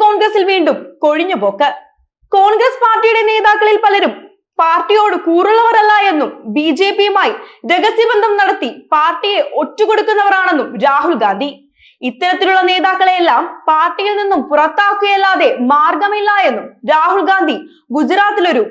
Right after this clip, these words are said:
പൊതുസമ്മേളനത്തിൽ പറഞ്ഞിരുന്നു. എന്നാൽ രാഹുൽ ഗാന്ധിയുടെ ഈ പ്രസ്താവന പുറത്തു വന്നതോടുകൂടി കോൺഗ്രസിലെ നേതാക്കളിൽ വലിയ പ്രതിഷേധത്തിലും പരിഭ്രാന്തിയിലുമാണ്. കഴിഞ്ഞ പത്ത് വർഷമായി ദേശീയ തലത്തിൽ കോൺഗ്രസ് പാർട്ടിയുടെ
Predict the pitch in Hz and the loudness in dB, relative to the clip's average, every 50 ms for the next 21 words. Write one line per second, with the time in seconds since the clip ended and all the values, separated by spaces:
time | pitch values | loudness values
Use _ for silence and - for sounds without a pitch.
0 | - - 311 330 320 415 415 440 403 381 392 392 392 381 381 285 277 220 214 - | -4 -4 -2 -2 -2 -2 0 0 0 2 2 0 0 0 -2 -2 -4 -4 -2 -2
1 | 269 262 285 311 294 226 202 196 214 285 285 - - - _ _ _ _ _ _ | 0 0 0 0 0 -2 -4 -2 -4 -4 -4 -6 -10 -20 _ _ _ _ _ _
2 | _ _ - 349 392 415 466 466 392 294 - - - 269 254 320 330 349 381 392 | _ _ -2 0 2 2 2 2 0 -2 -4 -10 -8 -2 0 0 2 2 2 2
3 | 440 440 381 440 440 440 427 440 453 440 440 427 427 427 381 403 427 427 403 392 | 2 2 2 2 2 2 2 0 0 0 -2 -2 -2 -2 -2 -2 0 0 0 0
4 | 392 392 370 311 214 - - - - 302 320 339 349 349 - 453 440 453 415 415 | 0 0 0 0 -2 -2 -4 -6 -6 -2 0 0 0 0 0 0 0 0 0 0
5 | 415 415 403 403 415 - 392 392 349 262 208 - - - _ _ _ _ - 381 | 0 0 0 0 0 0 0 0 0 -2 -6 -8 -14 -20 _ _ _ _ 0 2
6 | 392 415 427 415 480 427 453 427 480 466 415 403 392 392 - 392 381 392 370 277 | 2 2 2 0 0 0 0 0 0 0 0 0 0 0 0 0 0 2 0 0
7 | 233 - 247 208 285 302 320 330 392 403 392 - 294 294 254 359 349 359 415 415 | 0 -2 -2 0 0 2 2 2 0 -2 0 0 0 2 2 0 0 0 0 0
8 | 359 403 403 403 415 359 277 202 - - - _ - 302 302 294 359 - 392 415 | 0 -2 -2 -2 -2 -2 -2 -4 -4 -12 -10 _ -2 0 0 0 -2 -2 0 0
9 | 403 403 403 403 415 415 381 294 240 220 208 247 - - - - - _ _ _ | 0 2 2 2 0 2 2 0 0 0 0 -2 -4 -4 -10 -18 -20 _ _ _
10 | _ _ - _ _ _ - 359 359 392 403 427 466 480 466 466 466 466 466 453 | _ _ -20 _ _ _ -2 0 0 0 0 -2 0 0 0 -2 0 0 0 0
11 | 440 440 453 466 453 453 403 302 240 - - - - - 233 220 311 330 349 370 | 0 0 0 0 0 2 2 0 -2 -4 -8 -12 -12 -10 -6 -2 0 0 0 0
12 | 359 - 415 453 - 427 415 427 427 427 349 247 - - - - 339 330 339 359 | 0 0 0 2 2 2 0 0 0 0 -2 -4 -4 -8 -8 -4 0 0 0 0
13 | 392 392 440 453 440 453 440 427 415 392 403 415 403 403 381 285 | 0 0 -2 -2 -2 -2 -2 0 0 0 -2 -2 -2 0 0 0